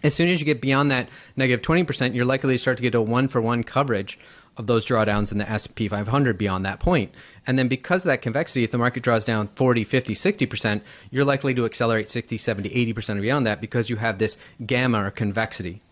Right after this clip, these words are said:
to your options position. So this is the reason why you wanna overlay, I think, convex instruments, uh, with those linear instruments like stocks. And that's how you can do it in a way, um, that helps you maintain a portfolio like that. I think classically,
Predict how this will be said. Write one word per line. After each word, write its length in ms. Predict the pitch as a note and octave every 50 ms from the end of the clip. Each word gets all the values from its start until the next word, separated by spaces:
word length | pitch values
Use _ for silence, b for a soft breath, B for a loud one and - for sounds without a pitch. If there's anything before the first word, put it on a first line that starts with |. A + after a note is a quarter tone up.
| _ -
to 100 | - G#2+
your 80 | F2
options 440 | F#2+ G2 G2 - - A2+ G#2+ G2+ -
position. 540 | - - F#2+ - G2+ F#2+ - - G2 - - - B B B B B B B B
So 160 | - - C#3+
this 180 | C3 D#3+ F#3+ G3
is 140 | G3 F3 D#3
the 100 | D#3 C3+
reason 300 | C3 C#3 C3 C3+ B2 A#2
why 140 | A#2 A#2
you 160 | A2+ A2 A2 A2
wanna 280 | A#2 A#2 A2+ A2 - -
overlay, 640 | C3+ C#3+ E3 D#3 D3 B2+ A#2 A2 G#2+ G2+ G2 F#2+ b b b b b _ _ -
I 100 | A#2+ B2
think, 220 | - C#3 B2+ A#2
convex 500 | - - B2 B2+ B2+ B2+ B2+ C3 - -
instruments, 760 | B2+ A#2 A2 - - A2+ G#2 F#2+ F#2+ G2 - - - - - - _ _ -
uh, 320 | A#2+ A2+ G#2+ G#2 G2+ G2+ G2
with 220 | G2+ A#2+ C3+ C3+ C3+
those 200 | C3 A#2 G#2+ A2
linear 340 | G#2+ A2 A2 G#2+ G#2 G2 F#2
instruments 500 | F#2+ G2 F#2+ - - G2+ F#2+ F#2 - -
like 140 | F2+ -
stocks. 380 | - - D#3+ D#3 C#3+ A#2+ - -
And 120 | B2 A#2
that's 180 | A#2 B2+ B2+ -
how 80 | C3+ A#2+
you 160 | A#2 A#2 A#2
can 160 | - A#2+ A2
do 120 | A#2+ A#2+
it 80 | A#2 G#2
in 60 | G#2+
a 60 | A2
way, 460 | G2+ A#2 B2+ C#3 C3+ A2 G2+ G#2 G#2+ - B B B B B B _ -
um, 460 | B2+ A#2 A2+ A2 G#2 G#2 G#2 A2 - -
that 160 | - B2+ A2 A#2+
helps 200 | C3 B2+ - -
you 60 | B2+
maintain 400 | A#2+ A2+ A2+ G#2+ - A#2+ A#2 A2+
a 60 | G#2+
portfolio 420 | - - G#2+ - - A2 G#2 G2+
like 160 | F#2 F2 F#2+ -
that. 180 | G#2 F2 E2+
I 60 | A#2+
think 160 | A#2+ D3 C#3 C3+
classically, 720 | - - B2+ B2+ B2+ - C#3 - - C3 B2+ A#2 A2